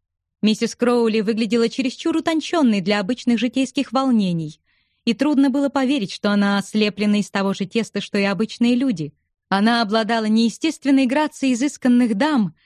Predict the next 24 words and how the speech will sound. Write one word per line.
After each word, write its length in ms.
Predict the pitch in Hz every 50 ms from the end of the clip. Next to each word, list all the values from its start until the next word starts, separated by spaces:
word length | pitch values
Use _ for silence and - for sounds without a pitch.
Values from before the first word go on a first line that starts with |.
| _ _ _
с 100 | - -
паломничества 800 | _ 220 214 208 220 226 220 220 220 - - 214 - - 208 214
на 160 | 208 208 220
остров 320 | 220 - _ 220 220 -
Кеферу, 580 | _ - 202 - - 277 285 262 202 170 160 147 _ _ _ _ _ -
восхитительного 840 | 170 208 - - - 202 170 202 185 - 202 208 202 202 185 202 196
Ватто, 600 | 160 214 220 220 _ _ _ - 190 170 156 147 _ _ _ _ _
которым 560 | - 226 220 247 277 285 262 240 240 240 233
пристало 560 | 220 - 247 226 - - _ 285 269 247 226
в 80 | 220 -
светлых 440 | - - 214 254 240 - 220 220 -
шелках 600 | - - 233 220 220 - 247 269 247 - - - _
прогуливаться 580 | - 214 196 190 233 214 220 202 196 - 208
по 80 | 175 208
морскому 480 | 202 208 196 190 - - 202 190 190 180
берегу 460 | 156 151 254 320 349 330 262 254 285
в 60 | 240
лучах 360 | 240 269 - - 277 269 -
солнца 540 | - - - 240 247 240 226 - - - 220
под 360 | - _ - 277 320 320 226
руку 220 | 269 269 - 269 247
с 80 | -
остроумным 640 | 226 214 - - 208 196 196 190 190 196 190 190 185
кавалером. 640 | 180 - 185 180 175 170 160 160 156 151 147 156